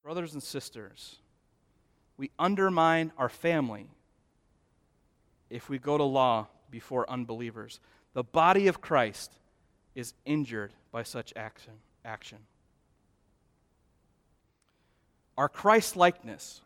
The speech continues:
our Christian love, are frustrated and defeated if we go to law against one another.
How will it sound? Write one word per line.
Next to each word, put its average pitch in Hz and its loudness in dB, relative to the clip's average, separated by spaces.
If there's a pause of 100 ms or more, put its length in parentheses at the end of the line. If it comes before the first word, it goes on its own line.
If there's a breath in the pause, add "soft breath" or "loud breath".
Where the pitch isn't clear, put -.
(140)
our 131 -2
Christian 190 0
love, 127 6 (840)
are 127 2
frustrated 185 2 (460)
and 143 -2
defeated 151 -4 (400)
if 120 -12
we 143 -2
go 156 4
to 180 6
law 135 4 (260)
against 127 -10
one 120 -4
another. 117 -6